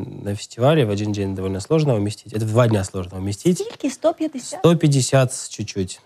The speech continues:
Speaker 1: да. То есть там где-то около шестидесяти участников именно программы,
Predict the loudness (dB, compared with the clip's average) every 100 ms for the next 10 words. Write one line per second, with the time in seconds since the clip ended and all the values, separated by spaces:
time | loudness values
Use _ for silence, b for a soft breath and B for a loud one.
0 | _ -10 -10 -10 -20 _ _ _ _ _
1 | -6 0 0 0 -2 0 0 -2 -6 -4
2 | -4 -4 -6 -2 -2 -2 -6 -10 -10 -8
3 | -8 -8 -2 2 4 4 2